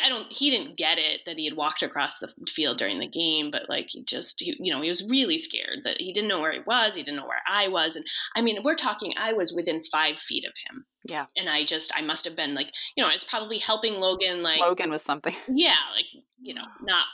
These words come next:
Speaker 1: fall off whatever highest place he had climbed to. And he just, he just,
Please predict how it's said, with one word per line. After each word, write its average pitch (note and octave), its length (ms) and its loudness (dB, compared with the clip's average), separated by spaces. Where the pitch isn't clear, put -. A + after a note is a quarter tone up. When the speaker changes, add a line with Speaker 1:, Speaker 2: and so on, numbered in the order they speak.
Speaker 1:
fall D#3 280 -2
off D#3+ 200 2
whatever D#3+ 260 -2
highest D#3 480 2
place D3+ 220 0
he D3+ 80 2
had C3+ 100 -2
climbed D3+ 340 -2
to. D#3+ 220 -4
And F3 180 -2
he E3+ 140 0
just, - 380 0
he D#3+ 160 -6
just, - 320 -4